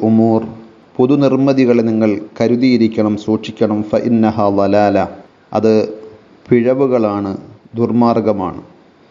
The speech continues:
അതുകൊണ്ട് തന്നെ നബി സല്ലല്ലാഹു അലൈഹി വസല്ലം പഠിപ്പിച്ച സുന്നത്തും "ഫഅലൈക്കും ബിസുന്നതി വസുന്നതിൽ ഖുലഫാഇർ റാഷിദീനൽ മഹ്ദിയീന മിൻ ബഅദി",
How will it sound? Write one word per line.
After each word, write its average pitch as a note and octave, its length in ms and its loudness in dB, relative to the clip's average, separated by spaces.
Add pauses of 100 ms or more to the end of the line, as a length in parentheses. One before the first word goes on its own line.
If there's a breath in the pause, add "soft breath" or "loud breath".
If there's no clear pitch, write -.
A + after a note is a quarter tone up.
അതുകൊണ്ട് A#2+ 420 2
തന്നെ B2 300 -2 (600)
നബി A2 120 -2
സല്ലല്ലാഹു A#2+ 640 0
അലൈഹി A#2 280 0
വസല്ലം A2+ 460 0
പഠിപ്പിച്ച G#2+ 500 -2 (420)
സുന്നത്തും B2 640 0
"ഫഅലൈക്കും A#2+ 880 0
ബിസുന്നതി A#2 760 2
വസുന്നതിൽ A#2 680 0
ഖുലഫാഇർ A2 720 0
റാഷിദീനൽ G#2+ 760 0
മഹ്ദിയീന G#2 840 0
മിൻ G2 240 -2
ബഅദി", F#2+ 440 -2